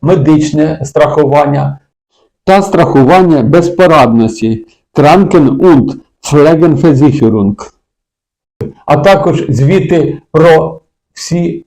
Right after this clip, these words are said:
витрати. У ході проходження курсів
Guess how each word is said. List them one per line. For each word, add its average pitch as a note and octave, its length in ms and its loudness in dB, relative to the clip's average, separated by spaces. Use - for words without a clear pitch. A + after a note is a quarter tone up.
витрати. C3 760 -2
У D4 340 2
ході A#3 260 2
проходження G#3 680 2
курсів G#3 520 -2